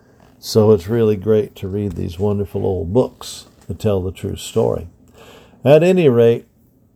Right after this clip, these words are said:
whichever side of that war you might have been on, you'd have to admire the courage and creativity of this girl, Belle Boyd.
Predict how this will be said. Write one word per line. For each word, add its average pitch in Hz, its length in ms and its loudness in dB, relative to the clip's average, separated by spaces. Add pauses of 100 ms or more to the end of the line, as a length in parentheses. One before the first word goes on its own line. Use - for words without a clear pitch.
(400)
whichever 123 480 0
side 127 340 2
of 110 80 0
that 107 200 0
war 110 260 2
you 104 140 -4
might 104 260 -4
have 92 160 -8
been 98 200 -4
on, 104 240 -4
you'd 95 160 -8
have 113 260 -2
to 110 100 0
admire 107 380 0
the 98 120 -6
courage 120 540 -2
and 95 120 -8
creativity 98 720 -2
of 87 100 -8
this 92 180 -6
girl, 120 340 4
Belle 92 280 -4
Boyd. 147 400 -4